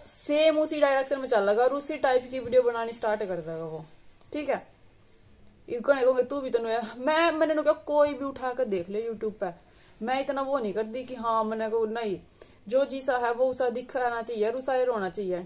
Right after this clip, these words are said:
ठीक है। किसी ने भी उठा लिया था, हम एक, ये पन्द्रह अगस्त पे एक वीडियो वायरल हुई थी, साइकिल चला रही थी और छोरी और साइकिल पे वीडियो बना रखी थी, उसने झंडे झुंडे लेकर ना,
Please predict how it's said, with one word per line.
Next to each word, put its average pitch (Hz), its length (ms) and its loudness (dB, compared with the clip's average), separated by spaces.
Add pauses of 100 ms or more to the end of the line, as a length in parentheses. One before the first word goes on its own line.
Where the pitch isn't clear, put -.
ठीक 277 140 -4
है। 214 80 -2 (380)
किसी 277 300 -6
ने 269 140 -8
भी 247 80 -8
उठा 220 240 -6
लिया 190 120 -2
था, 233 100 -4
हम 226 120 -4
एक, 233 240 -2 (680)
ये 220 160 -4
पन्द्रह 226 320 -2
अगस्त 208 180 -2
पे 226 60 -2
एक 214 100 -6
वीडियो 220 240 0
वायरल 214 300 0
हुई 180 120 -2
थी, 233 240 -8 (500)
साइकिल 240 500 2
चला 226 300 4
रही 226 100 2
थी 233 80 -4
और 226 100 0
छोरी 262 320 2
और 254 100 4
साइकिल 240 400 0
पे 233 280 0
वीडियो 233 260 2
बना 214 220 -2
रखी 185 120 -2
थी, 185 60 -12
उसने 226 180 -10
झंडे 214 260 -2
झुंडे 208 240 -4
लेकर 196 260 -4
ना, 202 140 -8